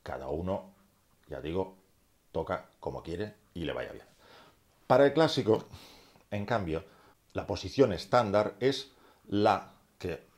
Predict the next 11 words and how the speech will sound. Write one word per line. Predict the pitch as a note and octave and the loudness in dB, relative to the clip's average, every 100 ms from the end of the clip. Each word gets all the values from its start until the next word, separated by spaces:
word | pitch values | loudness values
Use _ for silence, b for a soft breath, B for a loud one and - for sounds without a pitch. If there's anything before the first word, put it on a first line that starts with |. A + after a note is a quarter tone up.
| _ | _
estando | - - E2 E2+ | -12 -6 -4 0
erguidos | E2+ D#2+ G2 D2 C#2 | -2 -2 -2 -4 -8
y | |
estando | C2 - D2 D2+ D2+ b b b | -14 -12 -8 -8 -10 b b b
en | D#2 | -10
posición | E2+ - F2 F2+ | -10 -10 -6 2
normal, | G2 A2+ A#2 C3+ - | 2 4 2 0 -2
nos | G2 F#2 | 0 2
viene | B2 | 0
el | B2 | 0
saxo | A#2+ - B2+ | -2 -4 -4